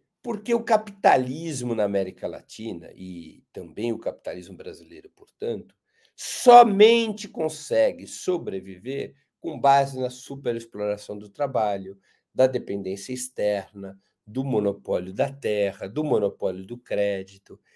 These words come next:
Se essas condições são afetadas por reformas, mesmo que sejam reformas moderadas,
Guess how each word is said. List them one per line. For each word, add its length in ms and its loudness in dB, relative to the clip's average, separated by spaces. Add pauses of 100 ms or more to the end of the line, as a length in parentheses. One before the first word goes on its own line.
(300)
Se 800 2
essas 480 4
condições 1160 2
são 140 2
afetadas 800 2
por 180 -10
reformas, 720 0 (240)
mesmo 340 2
que 60 -10
sejam 260 -4
reformas 540 -4
moderadas, 1500 -2